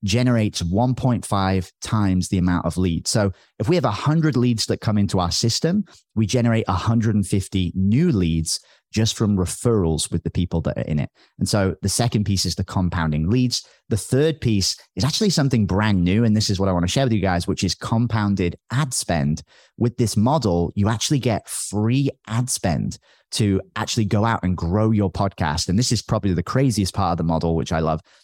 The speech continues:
And then the fourth piece is compounding talent. Because we're able to build such a great system,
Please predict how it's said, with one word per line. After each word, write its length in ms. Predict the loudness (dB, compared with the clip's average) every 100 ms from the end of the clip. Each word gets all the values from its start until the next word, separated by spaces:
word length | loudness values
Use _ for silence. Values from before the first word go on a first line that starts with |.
| _ -2
And 100 | 2
then 80 |
the 60 | 2
fourth 340 | 2 0 0
piece 280 | 0 0 0
is 120 | -2
compounding 720 | -2 -2 -2 0 0 0 -2 -4
talent. 380 | -4 -4 -4 -8 _ _
Because 480 | -8 -6 0 0 0
we're 140 | 0
able 220 | 0 0 -2
to 100 | -2
build 260 | 0 -2
such 220 | -2 -4
a 40 | -2
great 260 | -2 -2
system, 580 | -2 -2 -2 0 0 -2